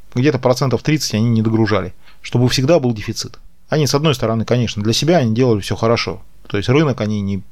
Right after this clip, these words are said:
не перезагружали, не перегружали, ну, ничего там лишнего не было. С другой стороны, этот рынок постоянно был подогрет,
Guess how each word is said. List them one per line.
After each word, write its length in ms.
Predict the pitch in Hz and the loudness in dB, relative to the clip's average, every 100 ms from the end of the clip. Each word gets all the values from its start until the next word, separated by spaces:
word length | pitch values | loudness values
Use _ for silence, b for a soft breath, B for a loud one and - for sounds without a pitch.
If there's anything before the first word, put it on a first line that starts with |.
| - - | -18 -10
не 280 | 98 120 | 0 0
перезагружали, 920 | 110 98 95 104 117 135 175 151 127 - | 2 0 0 2 4 6 4 4 0 -2
не 120 | 131 127 | 0 4
перегружали, 640 | 120 113 113 156 165 123 | 4 4 2 4 4 2
ну, 680 | 107 107 110 139 110 95 98 - - - | 0 -4 -6 -4 -4 -4 -8 -12 -6 0
ничего 380 | 117 143 131 | 2 4 2
там 300 | 117 92 95 - | 2 -2 -6 -4
лишнего 400 | 123 120 113 107 | 0 2 2 2
не 160 | 135 175 | 2 2
было. 240 | 139 117 | 4 2
С 40 | 101 | 2
другой 240 | 127 185 | 2 2
стороны, 300 | - 117 135 | 4 2 4
этот 240 | 156 107 131 | 2 0 0
рынок 240 | 156 123 | 0 0
постоянно 340 | - 120 127 | -2 0 2
был 140 | 107 113 | 2 0
подогрет, 540 | 107 101 107 139 143 | 0 0 2 2 0